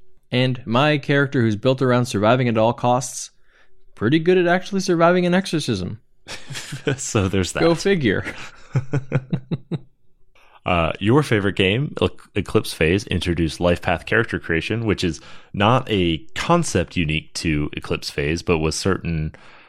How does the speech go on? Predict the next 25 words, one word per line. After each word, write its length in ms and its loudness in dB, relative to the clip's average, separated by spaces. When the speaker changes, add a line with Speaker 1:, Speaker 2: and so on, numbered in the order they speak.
Speaker 2:
certainly, 460 2
like, 420 0
an 100 -2
expansion 600 0
of 140 0
Eclipse 320 -4
Phase 380 0
that 260 -2
we 320 2
enjoy 340 0
at 100 -4
our 100 -4
table. 420 -8
Speaker 1:
Oh, 220 2
especially 400 -2
because 320 -4
that 160 0
meant 160 -2
that 60 -6
you 100 -4
didn't 220 -2
necessarily 840 0
have 300 0
to 80 -6
spend 420 -4